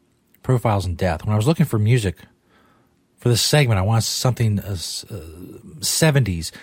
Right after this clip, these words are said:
with a seventies feel. And as you may know, if you're a longtime listener of the show, I have this reservoir of copyright-friendly,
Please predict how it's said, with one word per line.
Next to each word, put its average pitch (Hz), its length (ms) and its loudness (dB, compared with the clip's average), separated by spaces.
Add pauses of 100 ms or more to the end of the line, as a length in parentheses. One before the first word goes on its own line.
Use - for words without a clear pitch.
(120)
with 123 140 4
a 123 60 6
seventies 147 840 4 (600)
feel. 131 580 2 (800)
And 101 140 -4
as 101 120 0
you 117 60 2
may 175 220 6
know, 143 120 8
if 131 80 2
you're 127 80 4
a 123 40 4
longtime 127 280 4
listener 113 260 2
of 98 40 2
the 92 80 -2
show, 110 180 0
I 110 60 2
have 117 160 2
this 104 300 -2 (920)
reservoir 135 760 4
of 107 420 2 (260)
copyright-friendly, 135 1120 4